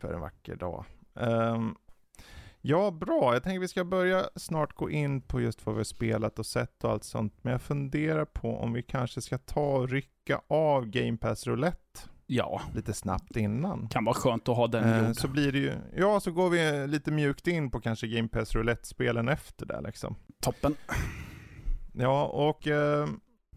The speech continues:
Speaker 1: för er som inte känner till det här så är det ju alltså då att man, vi, det finns ju på Game Pass något som heter, eh, Överraska mig. Man trycker på en knapp och så tar han slumpmässigt fram, eh, spel. Och här handlar det egentligen, vi tar fram tre stycken slumpmässiga spel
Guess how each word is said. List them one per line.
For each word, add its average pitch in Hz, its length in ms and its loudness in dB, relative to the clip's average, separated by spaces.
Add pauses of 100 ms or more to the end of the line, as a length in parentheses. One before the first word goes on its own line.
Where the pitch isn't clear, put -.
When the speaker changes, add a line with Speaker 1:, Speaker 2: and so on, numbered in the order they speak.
(200)
Speaker 1:
för 160 200 0
er 151 140 4
som 143 440 -2
inte 151 400 -2
känner 175 240 0
till 107 480 -2
det 117 120 -2
här 107 340 2
så 123 140 0
är 117 140 4
det 120 60 2
ju 117 60 4
alltså 113 180 -2
då 113 60 2
att 117 140 0
man, 131 460 0
vi, 143 160 2
det 143 120 0
finns 147 260 -2
ju 135 40 0
på 131 100 -4
Game 120 260 0
Pass 110 260 -2
något 107 140 -4
som 110 120 -4
heter, 107 500 -2
eh, 104 420 0
Överraska 120 420 0
mig. 80 260 -8
Man 120 120 -4
trycker 117 220 0
på 123 60 -2
en 135 80 -2
knapp 175 320 0
och 131 80 -4
så 139 140 -2
tar 143 180 -2
han 131 180 0
slumpmässigt 135 520 -4
fram, 127 340 -2
eh, 127 160 -2
spel. 160 320 -2 (260)
Och - 340 -2
här 147 180 4
handlar 185 280 0
det 139 60 4
egentligen, 123 300 0
vi 147 100 2
tar 240 140 0
fram 190 280 0
tre 208 260 0
stycken 156 520 0
slumpmässiga 139 540 0
spel 160 400 0